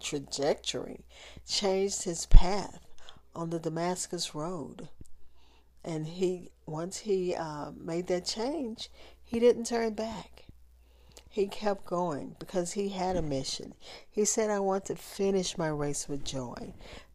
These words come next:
Paul thought of himself as a runner who had a race to finish,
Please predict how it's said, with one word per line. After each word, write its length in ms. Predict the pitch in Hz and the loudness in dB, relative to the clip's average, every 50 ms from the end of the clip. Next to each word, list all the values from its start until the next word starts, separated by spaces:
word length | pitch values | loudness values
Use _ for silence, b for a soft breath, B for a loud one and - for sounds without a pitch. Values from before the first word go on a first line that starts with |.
| - - | -8 6
Paul 260 | - - 208 208 208 208 | 8 8 8 8 6 4
thought 320 | - - 190 185 190 190 | 2 2 2 2 2 0
of 80 | 190 - | -2 -4
himself 500 | 180 170 170 - - 190 160 156 - 170 | -4 -4 -4 -2 -2 -2 -2 -2 -2 -4
as 140 | 160 - | -4 -2
a 80 | 156 143 | -2 -4
runner 580 | 135 135 131 139 139 139 131 123 - - - - b b b b b - | -4 -2 -2 0 0 0 -2 -4 -6 -8 -12 -16 b b b b b -8
who 100 | - 170 | -2 0
had 220 | 175 175 160 156 | 2 4 4 4
a 60 | 147 | 4
race 400 | 143 143 147 151 151 - - - | 4 4 4 2 2 0 -4 -6
to 100 | - 139 | -8 -8
finish, 680 | - - - 139 135 - - - - - - - - | -10 -6 -6 -6 -6 -6 -8 -8 -8 -6 -6 -6 -8